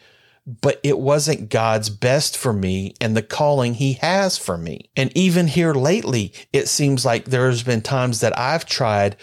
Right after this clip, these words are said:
to do some things in my own power, whether it's a position, uh, being put in a position of,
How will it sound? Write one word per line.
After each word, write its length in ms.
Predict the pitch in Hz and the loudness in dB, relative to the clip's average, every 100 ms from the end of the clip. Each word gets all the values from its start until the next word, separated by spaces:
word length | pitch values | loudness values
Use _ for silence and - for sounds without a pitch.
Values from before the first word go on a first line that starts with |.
| - - | -20 -10
to 160 | - 139 | -2 0
do 260 | 117 131 | 2 2
some 240 | 147 - 147 | 2 0 -2
things 640 | - - 104 101 104 - - | -2 0 0 2 0 -4 0
in 80 | 127 | 2
my 160 | 120 107 | 2 2
own 240 | 123 135 147 | 0 2 0
power, 580 | - 107 98 101 107 - _ | 0 0 2 2 0 -6 _
whether 320 | 131 117 117 | 0 2 2
it's 180 | 107 110 | 2 -4
a 40 | |
position, 840 | - 110 104 117 - 120 120 123 - | -2 -2 0 0 0 0 0 -2 -2
uh, 180 | 113 98 | -2 0
being 260 | 117 120 | 0 0
put 180 | 113 135 | 0 0
in 120 | 117 | 2
a 60 | - | 0
position 840 | - 107 101 107 - 117 117 131 - - _ _ - | 0 0 0 0 0 0 -2 -4 -10 -20 _ _ -4
of, 580 | 107 101 98 95 - | 0 2 0 0 -8